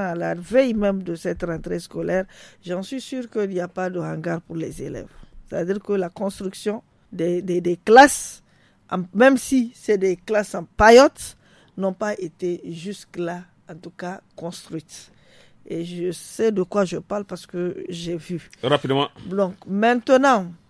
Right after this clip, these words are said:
Speaker 1: on ne peut pas dire que les moyens manquent à l'État parce que, je l'ai toujours dit, une,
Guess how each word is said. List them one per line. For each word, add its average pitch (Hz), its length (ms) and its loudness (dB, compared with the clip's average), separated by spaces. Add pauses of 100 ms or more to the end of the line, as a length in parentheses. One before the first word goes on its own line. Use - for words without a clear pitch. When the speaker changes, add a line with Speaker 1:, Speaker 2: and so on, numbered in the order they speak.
(160)
Speaker 1:
on 214 140 -4
ne 214 120 -4
peut 220 200 -4
pas 240 240 -2
dire 226 260 -8
que 214 480 -4
les 180 140 -6
moyens 175 400 -4
manquent 214 640 -6 (100)
à 180 140 -10
l'État 156 440 -12 (120)
parce - 200 -16
que, 208 360 -4
je 185 120 -10
l'ai 185 200 -4
toujours 202 380 -8
dit, 208 380 -12
une, 196 220 -12